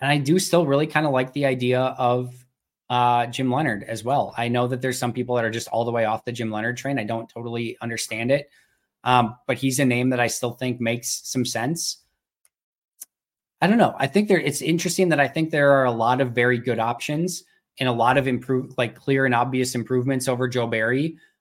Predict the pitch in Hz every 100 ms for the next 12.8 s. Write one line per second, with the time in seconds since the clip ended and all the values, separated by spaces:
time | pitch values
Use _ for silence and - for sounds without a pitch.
0 | _ _ 143 143 143 165 165 143 135 139
1 | 127 123 120 127 131 135 139 _ - 139
2 | 131 123 - 131 123 113 113 104 - 107
3 | 110 127 127 139 143 135 127 123 127 127
4 | 123 117 117 123 135 123 117 113 113 113
5 | - 104 110 110 139 165 185 _ _ _
6 | _ _ 135 135 131 131 127 _ _ -
7 | 139 _ - 127 120 107 - 131 127 127
8 | 127 127 127 127 123 123 - 120 - 123
9 | 123 - 120 117 113 120 113 123 110 110
10 | 110 117 120 107 104 107 104 117 113 104
11 | 110 107 107 - 107 - 107 110 113 117
12 | 110 113 117 - 135 127 113